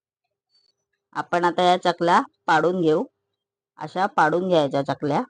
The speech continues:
आपल्या चकल्या पाडून झालेल्या आहेत, आपण आता ह्या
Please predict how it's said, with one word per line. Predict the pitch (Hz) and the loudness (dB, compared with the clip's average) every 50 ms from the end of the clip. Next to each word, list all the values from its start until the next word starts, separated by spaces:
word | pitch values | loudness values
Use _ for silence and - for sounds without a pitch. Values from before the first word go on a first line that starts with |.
| _ _ _ _ _ _ _ _ _ _ _ _ _ _ _ _ _ _ _ _ _ _ _ _ _ _ _ _ _ _ _ _ _ _ _ _ _ _ _ _ _ _ _ _ _ _ _ _ - | _ _ _ _ _ _ _ _ _ _ _ _ _ _ _ _ _ _ _ _ _ _ _ _ _ _ _ _ _ _ _ _ _ _ _ _ _ _ _ _ _ _ _ _ _ _ _ _ -14
आपल्या | 175 170 - 185 185 196 - | -14 -8 -6 -4 -4 -4 -4
चकल्या | 202 185 - 185 185 196 | -6 -6 -6 -4 -6 -6
पाडून | 202 - 190 175 165 180 196 196 | -2 0 2 2 2 2 0 -2
झालेल्या | 196 196 175 170 185 190 202 208 190 | 0 0 0 2 0 0 2 2 2
आहेत, | 175 170 175 185 220 226 - - | 2 2 2 0 0 -2 -6 -6
आपण | - 170 - - 180 180 | -6 -4 -2 -2 -2 -2
आता | 180 165 - 185 | -2 -2 -2 -4
ह्या | 185 185 202 247 | -2 -2 -2 -4